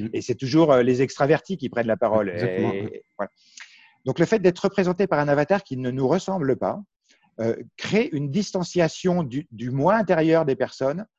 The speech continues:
Speaker 2: par rapport à la situation d'apprentissage et les libère. Et, et ça, c'est une vraie valeur pédagogique, et, et parce que c'est plus facile d'entraîner un apprenant, euh, lorsqu'il est en sécurité et qu'il ne se sent pas impliqué lui-même en tant que personne.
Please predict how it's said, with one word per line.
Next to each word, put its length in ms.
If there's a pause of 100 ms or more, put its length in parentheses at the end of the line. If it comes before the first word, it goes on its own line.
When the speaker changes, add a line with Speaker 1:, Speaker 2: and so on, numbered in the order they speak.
(240)
Speaker 2:
par 100
rapport 300
à 40
la 80
situation 440
d'apprentissage 640
et 60
les 100
libère. 560 (1160)
Et, 240
et 20
ça, 160
c'est 160
une 160
vraie 240
valeur 340
pédagogique, 600
et, 400
et 20
parce 200
que 60
c'est 140
plus 140
facile 420
d'entraîner 480
un 80
apprenant, 580 (400)
euh, 120 (320)
lorsqu'il 420
est 140
en 60
sécurité 800
et 60
qu'il 140
ne 60
se 120
sent 180
pas 240
impliqué 460
lui-même 300
en 80
tant 140
que 100
personne. 560